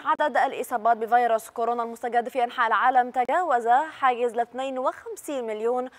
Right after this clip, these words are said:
حتى صباح اليوم الخميس. وأظهرت أحدث البيانات المتوفرة على موقع جامعة جونز هوبكنز الأمريكية أن إجمالي الإصابات وصل إلى اثنين وخمسين مليون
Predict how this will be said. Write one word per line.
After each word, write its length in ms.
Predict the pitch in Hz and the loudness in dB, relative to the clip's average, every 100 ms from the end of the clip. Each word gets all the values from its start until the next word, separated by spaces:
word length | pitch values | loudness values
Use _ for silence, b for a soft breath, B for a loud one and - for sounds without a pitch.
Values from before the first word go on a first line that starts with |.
| b b | b b
حتى 340 | - 403 - | -10 -6 -6
صباح 420 | 294 254 220 214 202 | -4 0 0 -2 -4
اليوم 260 | 170 156 | -6 -6
الخميس. 480 | 160 - 156 147 - b b _ | -10 -14 -16 -16 -20 b b _
وأظهرت 540 | - 190 208 185 185 214 | -12 -8 -2 -2 0 2
أحدث 420 | - - 208 226 | 2 2 -4 -4
البيانات 680 | 196 185 180 170 269 381 285 | -4 -2 -2 -2 -4 -2 -4
المتوفرة 920 | 202 190 285 277 202 - 277 233 127 | -2 -6 -2 2 2 0 0 2 2
على 200 | 135 185 | 2 2
موقع 380 | 190 247 - 247 220 | 0 -6 0 2 2
جامعة 420 | 294 294 214 180 | 0 -2 -2 -2
جونز 320 | 180 185 190 | -2 -8 -6
هوبكنز 400 | 262 - 240 202 | -6 -6 -8 -6
الأمريكية 680 | 190 190 185 - 240 220 208 B B B | -4 -4 -6 -6 0 0 0 B B B
أن 140 | 226 285 | 4 6
إجمالي 480 | 277 262 277 277 453 - | 2 4 2 2 -2 -4
الإصابات 720 | - - 226 220 262 285 - | -6 0 2 6 6 4 0
وصل 500 | 262 240 262 233 190 196 311 330 | 0 0 0 -2 0 2 2 0
إلى 220 | 240 226 | -2 -2
اثنين 380 | 190 220 233 226 | -2 -4 -4 -4
وخمسين 540 | 214 - 220 - 254 240 | -4 -4 -6 -6 -4 -4
مليون 500 | 202 220 247 233 | -4 -4 -4 -4